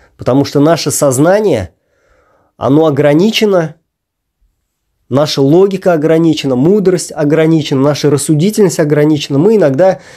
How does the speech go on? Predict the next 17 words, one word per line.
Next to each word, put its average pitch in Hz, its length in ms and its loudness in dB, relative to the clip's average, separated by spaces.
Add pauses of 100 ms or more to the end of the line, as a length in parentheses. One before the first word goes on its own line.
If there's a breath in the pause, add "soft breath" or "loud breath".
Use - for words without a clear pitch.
(840 loud breath)
мы 220 160 2
порой 214 320 2
делаем 180 380 2
выбор, 180 480 0 (520 loud breath)
ам, 98 840 -6 (1040 soft breath)
не 151 140 2
совсем 185 400 0
правильный. 113 520 -2
Нам 123 180 -2
кажется, 165 400 -2
что 123 500 -2
в-, 135 220 -4
вот 135 260 -4
именно 156 300 2
с - 100 -4
этим 143 220 0
человеком 170 600 0